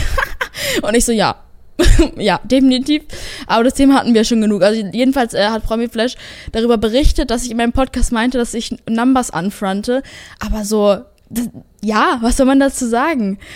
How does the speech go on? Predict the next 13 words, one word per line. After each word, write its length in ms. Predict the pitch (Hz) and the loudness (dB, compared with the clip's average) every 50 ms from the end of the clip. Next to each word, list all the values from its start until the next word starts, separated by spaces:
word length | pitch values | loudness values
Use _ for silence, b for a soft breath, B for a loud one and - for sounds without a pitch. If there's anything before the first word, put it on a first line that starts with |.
| B B - | B B -2
Wir 100 | 254 254 | -2 0
schweifen 340 | - 262 254 311 302 - 302 | 2 2 0 0 0 -2 -2
ab, 200 | 233 277 - - | -4 -4 -4 -4
wir 80 | 247 | -4
schweifen 300 | - - 226 247 247 240 | -2 0 -2 -2 -2 -4
ab. 220 | - - 202 - - | -4 -6 -6 -4 -4
Wir 80 | 226 | -2
wollten 220 | 220 247 320 - - | 0 0 0 0 -2
anfangen 300 | 269 330 320 349 330 285 | -4 -2 -2 0 0 0
mit 100 | 269 - | 0 0
twenty-four 460 | - 269 269 277 285 - 277 254 247 | 2 2 4 4 4 2 2 0 2
K 180 | - - 233 220 | 4 2 2 2
Golden. 420 | 202 208 196 202 214 220 262 330 | 2 2 2 2 2 0 -2 -4